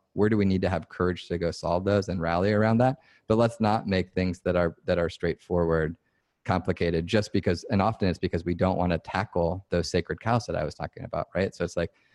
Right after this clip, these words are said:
rather than look over here, let's talk about five days on how to do this thing that should take us a couple, couple minutes to do. So those are some quick thoughts. Um, but yeah, I think this is a, it's a, it's a future looking thing at the moment, but it's, it's a fun,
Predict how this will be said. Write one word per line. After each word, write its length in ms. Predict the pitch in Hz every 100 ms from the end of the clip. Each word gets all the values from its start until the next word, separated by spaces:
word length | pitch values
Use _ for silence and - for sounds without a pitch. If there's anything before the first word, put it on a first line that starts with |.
| _ -
rather 300 | 98 113 113
than 180 | 101 101
look 220 | 104 107
over 180 | 92 87
here, 480 | - 110 92 82 - _ _ 101
let's 180 | 101
talk 320 | - 101 95 92
about 380 | 87 90 82
five 240 | - 87 85
days 240 | 87 85
on 80 | 82
how 160 | 85 87
to 100 | 85
do 160 | 87
this 180 | 87 82
thing 160 | 85 82
that 120 | 73
should 140 | -
take 180 | 85 85
us 140 | 85 -
a 60 |
couple, 420 | - - 82 76 _ _ _ _ -
couple 200 | 85 87
minutes 320 | 85 80 -
to 120 | 80
do. 240 | 78 78 90
So 280 | - 117 92 - _ 170
those 100 | 180
are 80 |
some 160 | 151 117
quick 240 | - 127
thoughts. 260 | 135 131 - -
Um, 420 | 113 95 87 85 -
but 100 | 113
yeah, 140 | 120
I 40 | 95
think 200 | 127 120
this 160 | 120
is 100 | 113
a, 220 | 107 92 - _
it's 180 | 95 -
a, 100 | 92 - _ _ _ _
it's 180 | 113 -
a 80 | 90
future 420 | - 139 120 123
looking 360 | 117 113 113 101
thing 180 | 113
at 80 | 113
the 60 | 113
moment, 240 | 123 120
but 100 | 101
it's, 240 | 95 - - -
it's 200 | 95 101
a 80 |
fun, 760 | - - - 113 110 110 107